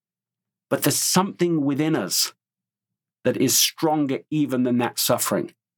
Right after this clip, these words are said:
And I think part of that strength is that meaningful mission and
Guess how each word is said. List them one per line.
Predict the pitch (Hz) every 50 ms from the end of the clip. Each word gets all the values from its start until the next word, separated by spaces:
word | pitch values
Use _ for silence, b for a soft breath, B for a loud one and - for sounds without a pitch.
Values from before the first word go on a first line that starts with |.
| _ _ -
And | 113 110
I |
think | 110 - - 143 135 - -
part | - - 135 131 127 127
of | 123 101 -
that | - 117 - - -
strength | - - - 120 110 104 - - - _
is | - 143 139 131 120 110 98 - - _ _ _ _ _ _ _
that | 120 113 113 - 117
meaningful | 113 113 120 127 143 143 147 147 143 135 127 117 - - - 123 117 110 104 -
mission | 110 117 135 131 - - - 127 113 113 113 - -
and | 113 110 110 104 -